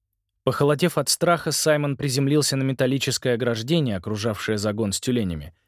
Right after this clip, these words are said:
и сразу же превратился в человека. В такую рань посетителей в зоопарке все равно не было,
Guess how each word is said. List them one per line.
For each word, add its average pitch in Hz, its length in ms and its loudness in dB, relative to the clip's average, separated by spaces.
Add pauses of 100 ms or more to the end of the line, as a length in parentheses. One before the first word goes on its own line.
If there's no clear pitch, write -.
(280)
и 139 100 2
сразу 165 340 2
же 180 120 -2
превратился 123 580 -2
в 92 40 -10
человека. 110 540 -4 (800)
В - 80 -20
такую 202 360 2
рань 208 200 2
посетителей 156 580 -2
в 135 60 0
зоопарке 139 480 0
все 135 140 -4
равно 160 240 2
не 120 160 0
было, 76 240 -8